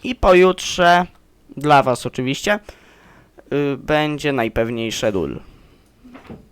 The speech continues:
Ponieważ wy... No,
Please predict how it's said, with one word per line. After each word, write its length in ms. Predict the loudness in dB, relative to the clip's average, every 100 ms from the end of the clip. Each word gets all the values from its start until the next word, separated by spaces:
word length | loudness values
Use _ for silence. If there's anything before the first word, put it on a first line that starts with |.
| _ _
Ponieważ 640 | 2 4 6 6 4 -2 -4
wy... 460 | 0 4 4 2 -4 _ _ _ _ _ _ _ _ _ _ _ _ _ 0
No, 180 | 0